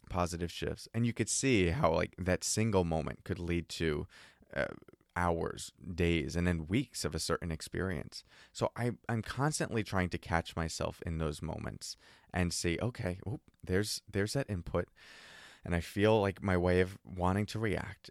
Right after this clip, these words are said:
And what I do is often a two-step process. I take a deep breath. <sighs> That just settles my nervous system and allows me to,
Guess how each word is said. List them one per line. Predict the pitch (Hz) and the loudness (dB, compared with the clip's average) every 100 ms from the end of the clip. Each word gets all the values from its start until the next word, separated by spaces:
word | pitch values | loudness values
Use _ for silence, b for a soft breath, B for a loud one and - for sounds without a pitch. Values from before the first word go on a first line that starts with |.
| - | -2
And | 95 92 - - | 0 0 -4 -6
what | 95 104 | 2 6
I | 107 | 6
do | 110 110 | 6 4
is | 98 | 4
often | 90 90 | 2 0
a | 85 | -4
two-step | - 92 - 82 | -4 -4 -2 -4
process. | - - - - - | -2 -4 -4 -10 -8
I | 92 | -6
take | 90 | -2
a | 87 | -2
deep | 82 131 | 0 2
breath. | 98 98 117 B B B B B B B _ | 4 4 2 B B B B B B B _
<sighs> | B B B B B - | B B B B B -2
That | 90 | 0
just | 104 - | 0 2
settles | 90 95 | 2 4
my | 95 | 2
nervous | 92 85 82 - | 2 4 2 -2
system | 76 - 80 | -6 -4 -2
and | 82 | 0
allows | 80 78 80 - | 2 2 2 0
me | 82 | -4
to, | - 80 78 | -2 -2 -4